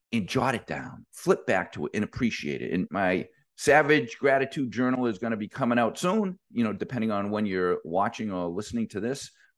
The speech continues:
But it's really, to me, one of those game changer moments where you get to reflect back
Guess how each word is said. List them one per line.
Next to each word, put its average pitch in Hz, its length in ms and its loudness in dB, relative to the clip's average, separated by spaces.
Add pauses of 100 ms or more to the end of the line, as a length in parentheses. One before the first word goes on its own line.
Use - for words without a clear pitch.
(120)
But 117 360 4
it's 123 240 -6
really, 143 480 2
to - 240 -4
me, 127 540 0
one 117 280 2
of 147 80 2
those 120 380 4 (380)
game 143 340 0
changer 123 460 -2
moments 101 480 -2
where 90 340 2 (300)
you 156 500 0
get 143 260 2
to 117 120 -8
reflect 104 760 -4
back 82 500 0